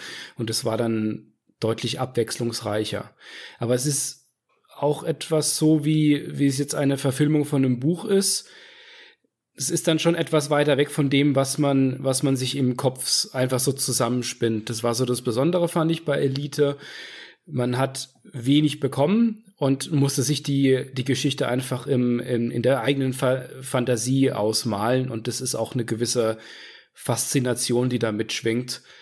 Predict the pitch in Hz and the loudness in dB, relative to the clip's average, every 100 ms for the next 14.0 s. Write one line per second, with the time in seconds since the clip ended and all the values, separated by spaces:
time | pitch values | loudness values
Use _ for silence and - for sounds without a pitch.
0 | - 123 120 117 117 131 151 131 131 127 | -12 -4 -2 -2 -2 -2 0 0 0 0
1 | - 127 135 127 131 131 123 120 117 120 | -2 0 2 0 0 0 0 -2 -2 -2
2 | 113 113 - 120 113 110 123 123 120 107 | -2 -2 -4 -4 -4 -2 -2 0 0 0
3 | 107 - - - - - - - - - | -4 -8 -20 -20 -20 -20 -20 -20 -20 -8
4 | 131 113 110 - _ - 127 113 113 - | -4 -4 -6 -10 _ -10 -6 -2 -4 -6
5 | - - _ _ - 113 110 123 127 131 | -14 -16 _ _ -8 -2 2 2 0 -6
6 | 127 - - 117 120 123 - 131 123 - | -8 -10 -8 -2 0 0 2 2 2 0
7 | 120 123 120 120 - _ _ _ _ - | 0 0 -2 -6 -14 _ _ _ _ -20
8 | - - - 139 139 147 - 135 131 - | -20 -20 -20 -16 -16 -16 -18 -14 -4 0
9 | 123 131 135 131 131 - 147 131 127 127 | 0 0 2 2 2 2 4 6 6 4
10 | 123 - 120 127 135 131 131 135 127 127 | 0 -8 -6 -2 0 0 2 4 4 4
11 | 135 131 123 127 117 117 - 127 120 120 | 2 2 -2 -4 -4 -4 -2 0 0 0
12 | 120 120 127 120 120 120 127 120 113 120 | -2 -2 0 0 2 0 -2 0 0 2
13 | 135 127 120 123 120 - 123 123 117 | 2 2 2 0 -2 -2 0 0 -2